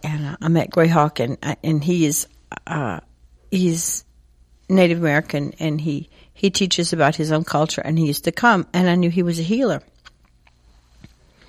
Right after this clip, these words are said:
And so we'd sit and eat jambalaya, and, and, but then how do you talk about healing? So we just knew that we did this, but I didn't know how he did it, and I wasn't sure how I was or going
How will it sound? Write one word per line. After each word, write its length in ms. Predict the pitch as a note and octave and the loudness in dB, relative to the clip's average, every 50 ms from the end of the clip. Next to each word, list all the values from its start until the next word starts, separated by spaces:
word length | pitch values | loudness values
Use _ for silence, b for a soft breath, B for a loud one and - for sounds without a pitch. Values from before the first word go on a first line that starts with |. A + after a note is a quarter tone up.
| b b b b b b - | b b b b b b 0
And 100 | F3+ F3+ | 0 2
so 160 | - G#3 F#3+ | 4 4 6
we'd 180 | F3+ E3+ E3 - | 4 4 2 2
sit 220 | - - E3 F3 | 0 0 0 0
and 100 | E3 D3+ | 0 0
eat 160 | C3 E3 D#3 | 0 0 0
jambalaya, 640 | D#3 - D#3+ D#3 D#3+ E3 D#3 D#3 D#3 D#3 D3+ D3 C#3 B2+ | 2 2 2 4 4 4 4 4 6 6 4 4 2 0
and, 140 | D3 - - _ _ _ - D#3 | -2 -6 -8 _ _ _ -10 -4
and, 220 | D#3 D3+ D3 - _ - | -2 -2 -2 -4 _ -8
but 260 | E3 E3 E3+ - E3+ | -4 -2 -2 0 0
then 140 | F#3 F3 D#3+ | 0 0 0
how 160 | E3 - F#3+ F#3+ | 2 0 0 0
do 80 | G3 | 0
you 100 | F#3+ F3 | 0 -2
talk 260 | - - F3 E3+ - | 0 0 0 0 0
about 200 | F3 D#3+ - C#3+ | 0 0 0 0
healing? 420 | D3 - - G#3 G#3 F#3+ D#3 C#3+ D#3+ - _ _ _ _ _ _ _ _ _ _ _ _ _ _ _ _ _ _ _ b b b b b b b b b b b | 0 0 0 0 2 2 0 -4 -4 -8 _ _ _ _ _ _ _ _ _ _ _ _ _ _ _ _ _ _ _ b b b b b b b b b b b
So 160 | - - G3+ | 0 2 4
we 100 | G#3+ G3+ | 4 4
just 220 | F#3+ - - - | 4 2 0 2
knew 220 | F#3+ F#3+ A3 C4 C4 | 4 6 6 6 6
that 100 | A3+ F#3+ | 6 4
we 100 | F#3 F#3+ | 2 2
did 260 | F#3+ G3+ G#3 G3+ F#3 | 4 4 4 4 4
this, 240 | E3+ D#3+ E3 - - | 2 0 0 0 -2
but 200 | - E3+ E3+ E3 | 0 2 2 4
I 80 | E3 | 2
didn't 280 | E3 F3 F3 F3+ E3 D3+ | 0 -2 -2 0 0 2
know 140 | C3 D3 D#3 | 2 0 0
how 280 | D3+ - D#3 E3+ F3+ | 0 2 4 4 4
he 160 | F3+ E3+ D#3+ | 2 0 -2
did 240 | C#3+ C#3+ C3+ C3+ D#3 | -2 0 0 0 0
it, 180 | F3 E3+ D3+ - | 0 -2 -4 -6
and 100 | - - _ - | -8 -10 _ -2
I 80 | - C#3+ | 2 4
wasn't 320 | D3+ E3 D#3+ - B2+ G#2+ - | 4 4 4 2 0 -4 -4
sure 220 | - - D#3 D3 | 0 2 2 2
how 280 | D3+ D#3 D#3+ D3+ C#3+ - | 2 2 2 2 2 2
I 60 | - D3 | 2 2
was 400 | C#3+ D3 D#3 D#3+ E3 E3 E3 - - | 4 6 6 6 4 4 2 0 -2
or 140 | - D3 C#3+ | -2 -2 -2
going 440 | D#3+ D#3+ D#3+ D#3 D3+ D3+ D#3+ F3 | 0 0 2 4 4 4 2 2